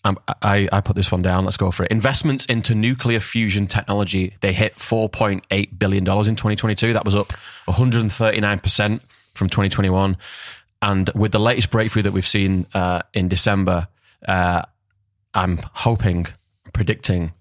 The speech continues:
that this investment level will treble in twenty twenty-three to fifteen billion.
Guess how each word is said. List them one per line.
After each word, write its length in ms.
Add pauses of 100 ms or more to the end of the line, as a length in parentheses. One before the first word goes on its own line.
(100)
that 160
this 420
investment 420
level 220
will 140
treble 440 (380)
in 120
twenty 260
twenty-three 640 (240)
to 120
fifteen 580
billion. 360